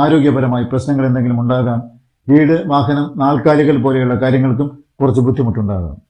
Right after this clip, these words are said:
എങ്കിലും വ്യാഴത്തിന്റെ അതിവിശേഷമായ ഒൻപതാമത്തെ ദൃഷ്ടി നമ്മെ എല്ലാ പ്രതിസന്ധികളിൽ നിന്നും കരകയറ്റുന്നതാണ്. കേതു നാലാം ഭാവത്തിൽ സഞ്ചരിക്കുമ്പോൾ അത് നേരത്തെ പറഞ്ഞതുപോലെ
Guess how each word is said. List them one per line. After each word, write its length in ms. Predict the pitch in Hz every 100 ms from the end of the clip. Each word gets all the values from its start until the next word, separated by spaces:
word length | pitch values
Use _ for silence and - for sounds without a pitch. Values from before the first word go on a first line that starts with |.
| _ _ _ _ _ _ 151
എങ്കിലും 300 | 160 180 185 165
വ്യാഴത്തിന്റെ 500 | 170 185 165 185 185 - 156
അതിവിശേഷമായ 720 | 180 165 190 190 185 160 165 175 160
ഒൻപതാമത്തെ 540 | 151 165 165 151 151 139
ദൃഷ്ടി 260 | 147 135 160 160 - _ -
നമ്മെ 180 | 160 175 165
എല്ലാ 160 | 170 180
പ്രതിസന്ധികളിൽ 580 | 165 156 151 147 143 143 143
നിന്നും 200 | 147 151 -
കരകയറ്റുന്നതാണ്. 760 | 143 135 131 117 113 110 101 73 - _ _ _ _ _ _ _ _ -
കേതു 260 | 165 190 220 180
നാലാം 240 | 175 170 156
ഭാവത്തിൽ 280 | 151 147 127
സഞ്ചരിക്കുമ്പോൾ 540 | 143 135 143 147 143 143 147 - - 143
അത് 100 | 160
നേരത്തെ 360 | 160 175 185 175 143
പറഞ്ഞതുപോലെ 540 | 151 151 139 147 147